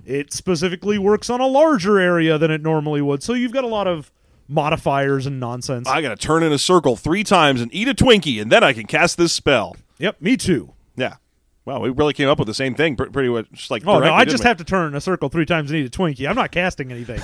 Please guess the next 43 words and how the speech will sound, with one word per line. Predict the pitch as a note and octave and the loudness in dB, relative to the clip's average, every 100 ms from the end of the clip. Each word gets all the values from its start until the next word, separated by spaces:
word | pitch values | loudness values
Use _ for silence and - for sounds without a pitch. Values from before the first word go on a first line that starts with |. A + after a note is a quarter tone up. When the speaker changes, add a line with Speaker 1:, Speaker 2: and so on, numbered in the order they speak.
| B3 | -2
Speaker 2:
<laughs> | - - | -2 -4
You | B3 | -4
just | A3 - | -4 -4
have | G3 D#3+ | 0 0
a | C3+ | 0
problem. | F3 D#3 B2+ G#2+ | 4 4 2 -2
Speaker 1:
I, | E3+ G3 | 0 4
I | C#4 G#3 | 4 4
just | E3 A#3+ - | 2 0 0
have | G3 F#3 F3 | 0 2 2
a | F3+ | 0
problem. | A3+ G3 A#2 G#2 A#2+ | 0 -2 -2 -14 -4
<laughs> | D#4 - _ E4+ _ F4+ - - - - - - G3 _ G3 _ - _ - _ _ | -4 -4 _ -16 _ -14 -12 -12 -12 -10 -14 -12 -14 _ -20 _ -20 _ -20 _ _
Uh, | D3+ D#3+ D#3 C#3+ B2+ - - | -6 -2 0 -2 -6 -16 -20
so, | - A3+ G#3+ | -4 2 4
yeah, | F3 F3 | 2 2
and | |
then | A#3+ | 0
it | A3 | 0
gives | F3 G3+ F3 | 0 0 2
you | F#3 | 2
a | |
bunch | D3+ E3 E3 | 2 -2 -2
of, | E3 | -4
like, | D3 C3+ C3+ _ _ _ _ | -2 -4 -8 _ _ _ _
sample | - - F3 F#3 G3 F#3 | -8 -2 0 2 2 0
spells | - E3+ E3+ F3 | 0 -2 -2 -2
that | C3+ D3 | -4 -4
you | E3 | -6
could | D#3 E3 E3 | -2 -2 -2
make. | F3+ F3 F#3+ - | -2 -4 -4 -4
Speaker 2:
Yeah, | E4+ C4+ | 0 2
and | B3 | 2
they're | F4+ | 2
not | D4+ D#3 | 0 2
bad. | F3 C3 D#3 | 2 2 0
Speaker 1:
Which | F#3+ A3 | -4 -2
one | A3 A#3 | 2 4
of | E4+ D4+ | 4 0
them | C#4+ | -6
includes | B3 F#3+ A#3+ A3+ D3+ | -6 -4 -2 -2 -2
lightning | A#2 A2 G#3 - C#4+ D#4+ D4+ | -4 -4 -4 -4 -6 -4 -4
feet? | D4+ D4 - | -2 -4 -4